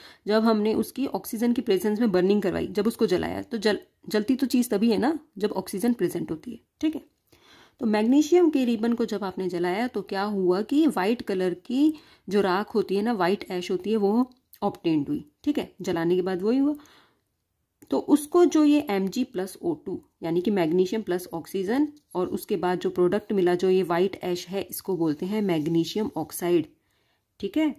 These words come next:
अभी हमने पढ़ा था कि मैग्नीशियम ऑक्साइड बना जब मैग्नीशियम और ऑक्सीजन के साथ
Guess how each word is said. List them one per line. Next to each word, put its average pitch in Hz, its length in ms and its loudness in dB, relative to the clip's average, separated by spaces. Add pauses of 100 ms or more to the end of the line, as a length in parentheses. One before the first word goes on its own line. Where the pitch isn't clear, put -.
(1200)
अभी 214 340 4
हमने 285 180 6
पढ़ा 247 180 2
था 311 120 0
कि 320 100 2
मैग्नीशियम 254 480 4
ऑक्साइड 277 360 0
बना 294 240 4
जब 269 140 2
मैग्नीशियम 247 460 2
और 254 60 2
ऑक्सीजन 247 380 -2
के 254 80 -4
साथ 254 140 -4